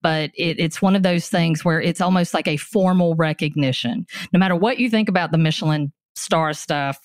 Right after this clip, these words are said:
you know, good, bad, ugly, bourgeois, whatever, you know, um, it's one of those things where it definitely, it, it, it elevates, um, kind of the entire restaurant scene here. And I think that, I think that's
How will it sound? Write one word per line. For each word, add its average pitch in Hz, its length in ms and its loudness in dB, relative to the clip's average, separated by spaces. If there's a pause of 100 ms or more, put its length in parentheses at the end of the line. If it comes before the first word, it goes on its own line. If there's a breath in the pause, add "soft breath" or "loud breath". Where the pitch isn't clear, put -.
(100)
you 175 120 0
know, 147 260 -2 (180)
good, 180 320 0
bad, 151 400 -2
ugly, 151 640 0
bourgeois, 160 880 2
whatever, 349 800 0 (160)
you 330 120 2
know, 196 260 0 (420 loud breath)
um, 185 460 0
it's 202 220 -4
one 233 140 4
of 233 80 2
those 202 240 0
things 185 320 0
where 185 100 2
it 160 220 -4
definitely, 165 1200 -2 (100)
it, 202 240 0
it, 170 180 -2 (540 loud breath)
it 190 240 -2
elevates, 165 840 -2 (360 loud breath)
um, 143 400 0 (480)
kind 185 180 0
of 156 100 0
the 165 160 2
entire 175 560 0
restaurant 147 560 -2
scene 135 320 -2
here. 135 140 0
And 127 100 0
I 131 60 0
think 156 240 -2
that, 143 260 -2
I 147 120 -4
think 147 240 -6
that's 143 180 -2